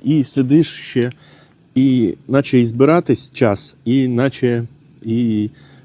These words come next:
е, потрібно все вже закінчувати, знаєте, і все одно сидиш і хочеться якийсь відос зняти. Оце відео з таких. Продовжую кайфувати, тут в мене кава. От я про цю кавоварку відос і зняв.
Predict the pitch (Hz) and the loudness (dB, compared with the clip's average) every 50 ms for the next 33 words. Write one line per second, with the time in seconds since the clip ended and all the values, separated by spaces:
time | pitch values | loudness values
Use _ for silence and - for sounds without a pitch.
0 | - - - 92 95 98 101 - - 113 - 139 131 127 123 113 - - 131 117 | -20 -14 -8 -6 -4 -4 -2 -2 -4 2 2 2 2 2 0 -4 -4 0 0 0
1 | 107 113 110 110 117 113 - 175 156 143 - - 98 95 - - 95 107 120 127 | 0 0 -2 -2 -2 0 0 0 0 0 -4 -10 -10 -10 -8 -8 -6 -4 -2 -2
2 | 120 101 - - - - 95 120 123 101 95 - - - 117 104 104 113 110 - | -2 -4 -6 -8 -10 -8 -6 -4 -4 -4 -4 -6 -4 0 0 0 2 0 -2 -4
3 | - 107 110 135 147 - - - - 104 101 - - - - 95 85 - - 113 | -4 0 0 0 0 0 -4 -8 -6 -6 -6 -6 -8 -8 -6 -6 -6 -4 -6 -8
4 | - - 104 104 98 98 104 107 - - 98 98 104 95 78 80 - - - - | -8 -6 -6 -4 0 0 -2 -2 -2 -6 -6 -4 -4 -6 -6 -8 -10 -10 -6 -6
5 | 95 92 - 131 123 117 127 131 127 120 104 98 98 98 - - 104 101 - - | -6 -2 0 0 2 2 0 0 0 0 0 -2 -4 -8 -8 -8 -8 -8 -8 -10
6 | - - - - - - - - - - _ _ - - - - - - - - | -18 -20 -20 -20 -20 -20 -20 -20 -20 -20 _ _ -20 -20 -20 -20 -20 -20 -20 -20
7 | - - - - - - - - 120 110 120 113 107 104 113 104 - - 107 - | -20 -20 -20 -20 -20 -10 -2 0 2 2 2 0 0 -2 -4 -4 -2 -4 -4 -4
8 | - 117 131 185 220 - - 104 - - 110 - - 104 104 101 104 107 - 175 | -2 -4 -4 -4 -4 -4 -8 -8 -6 -8 -10 -8 -6 -6 -4 -4 -6 -6 -4 -4
9 | 196 208 202 196 - - - - - - - - - - - - - 135 143 - | -4 -4 -6 -10 -14 -20 -20 -20 -20 -20 -20 -20 -20 -20 -20 -20 -20 -20 -20 -20
10 | 139 - - - - _ - - 139 - - - - - - - - - - - | -20 -20 -20 -20 -20 _ -20 -20 -20 -20 -20 -20 -20 -20 -20 -20 -20 -20 -20 -20
11 | - - - - - - - - - - - - - - - - - - - - | -20 -20 -20 -20 -20 -20 -20 -20 -20 -20 -20 -20 -20 -20 -20 -20 -20 -20 -20 -20
12 | - - - - - - - - - - - - - - - - - - - - | -20 -20 -20 -20 -20 -20 -20 -20 -20 -20 -20 -20 -20 -20 -20 -20 -20 -20 -20 -20
13 | - - - - - - - - - - 110 123 - - 117 117 127 127 117 110 | -20 -20 -16 -16 -16 -16 -14 -10 -2 2 2 2 2 2 0 0 0 2 0 -2
14 | 101 - 120 107 - 104 101 98 101 117 131 123 - 117 101 101 101 107 123 135 | -2 -2 -4 -2 0 0 0 0 0 0 -2 -2 -4 -4 -4 -2 0 -2 -2 0
15 | 117 117 110 107 101 101 98 - - | -2 -4 -4 -4 -6 -8 -8 -10 -12